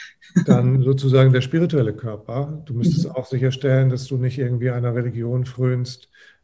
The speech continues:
Speaker 1: die Schuld kultiviert, wie es viele zentrale Religionen machen,
Speaker 2: Uh.
Speaker 1: die sozusagen dich in einem... Äh, irgendwo in einer, einem, einer Kammer deiner selbst halten, die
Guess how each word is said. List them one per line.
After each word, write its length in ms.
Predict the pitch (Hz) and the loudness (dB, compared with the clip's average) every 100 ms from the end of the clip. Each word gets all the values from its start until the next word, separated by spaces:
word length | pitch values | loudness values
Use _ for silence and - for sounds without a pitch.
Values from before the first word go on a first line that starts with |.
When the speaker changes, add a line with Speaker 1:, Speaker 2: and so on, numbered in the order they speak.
| _ | _
Speaker 1:
die 120 | 123 | -8
Schuld 360 | 113 139 131 135 | -4 0 0 0
kultiviert, 920 | - 135 135 123 131 131 135 - - _ | -2 -2 -2 0 2 2 -2 -8 -20 _
wie 80 | - | -18
es 60 | - | -14
viele 300 | - 117 120 | -8 -6 -6
zentrale 500 | - 113 120 123 123 | -4 -4 -2 -2 0
Religionen 480 | 127 127 127 127 127 | 0 0 0 0 0
machen, 420 | 123 113 131 - - _ | 0 0 -2 -2 -10 _
Speaker 2:
Uh. 540 | - 180 247 262 294 294 | 2 4 6 4 4 0
Speaker 1:
die 60 | 294 | 0
sozusagen 640 | 120 - 123 123 123 120 | -2 -2 -2 0 0 -2
dich 200 | 127 131 | -4 0
in 140 | 135 | 0
einem... 840 | 127 123 123 123 120 120 123 135 _ _ _ _ _ _ - | -2 -4 -4 -4 -6 -10 -12 -14 _ _ _ _ _ _ -4
Äh, 500 | 123 117 117 117 135 - _ _ _ _ _ _ | -2 -2 -4 -8 -14 -16 _ _ _ _ _ _
irgendwo 640 | - 285 294 175 139 139 143 | -14 -12 -8 -2 -2 0 0
in 60 | |
einer, 440 | 139 120 117 135 143 | 0 0 0 -2 -6
einem, 520 | 131 127 123 123 135 - | -6 -4 -4 -6 -8 -8
einer 200 | 131 120 | -6 -6
Kammer 580 | - 139 160 151 139 131 - _ _ _ _ - | -4 -2 0 -2 -4 -10 -18 _ _ _ _ -12
deiner 420 | 135 120 135 147 | -4 0 0 0
selbst 380 | 123 131 139 135 | 0 0 -2 -4
halten, 500 | 123 131 135 151 143 | -2 -2 -2 -6 -6
die 500 | 139 131 135 143 135 | -4 0 0 -2 -8